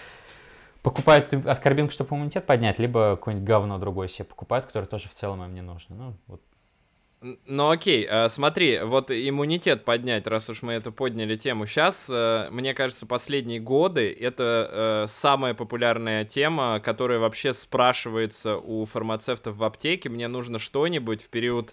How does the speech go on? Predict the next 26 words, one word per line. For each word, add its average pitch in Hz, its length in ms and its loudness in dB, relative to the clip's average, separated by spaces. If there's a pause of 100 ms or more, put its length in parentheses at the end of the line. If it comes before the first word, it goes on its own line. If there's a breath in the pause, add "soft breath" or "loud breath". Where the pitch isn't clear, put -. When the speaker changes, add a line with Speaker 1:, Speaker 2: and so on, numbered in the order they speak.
(120)
Speaker 1:
Ну, 107 160 -8
конечно. 104 680 -4
Speaker 2:
э, 67 380 -12
осенне-зимний, 123 1040 0
там, 110 320 -2
э, 107 260 0
зимне-весенний 120 920 -2
или 113 100 -2
еще 175 240 -2
какой-нибудь, 123 600 -2 (300 loud breath)
э, 113 260 2
что-нибудь 139 600 -2
для 135 160 4
поднятия 135 560 0
иммунитета, 131 640 -2
для 117 380 2
того, 123 240 0
чтобы 120 320 -4
его 127 200 0
как-то 123 380 -2
там 117 300 -4 (340 loud breath)
подзадорить. 123 680 2 (240 loud breath)
Э, 104 480 2 (840)
это 156 220 2
вообще 135 480 4
возможно, 120 760 0